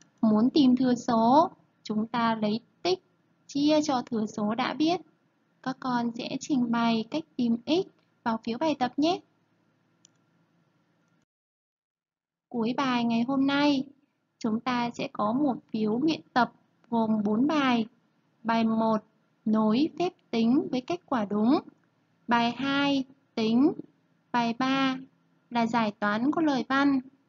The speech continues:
Bài bốn, tìm x. Cô cùng các con đã vừa tìm hiểu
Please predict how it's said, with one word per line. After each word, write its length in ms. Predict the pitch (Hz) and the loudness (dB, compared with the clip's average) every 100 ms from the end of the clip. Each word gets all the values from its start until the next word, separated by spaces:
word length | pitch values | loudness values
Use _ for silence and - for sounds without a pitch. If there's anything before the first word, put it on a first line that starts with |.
| _ _ | _ _
Bài 220 | 214 214 | -4 -2
bốn, 420 | 196 202 214 311 403 - - | -2 0 2 2 0 -8 -4
tìm 160 | 220 - | -4 0
x. 220 | 330 - _ _ _ _ _ _ _ _ _ _ | -2 -2 _ _ _ _ _ _ _ _ _ _
Cô 400 | 262 254 247 247 - | -2 0 0 -2 -4
cùng 180 | 262 233 | -2 -2
các 160 | 277 320 | 0 -4
con 320 | - 277 277 269 | -4 -2 0 0
đã 120 | 269 294 | -4 -6
vừa 340 | 254 240 220 220 | -2 0 0 0
tìm 240 | 240 226 220 | 2 4 2
hiểu 380 | 233 208 202 | 0 0 -2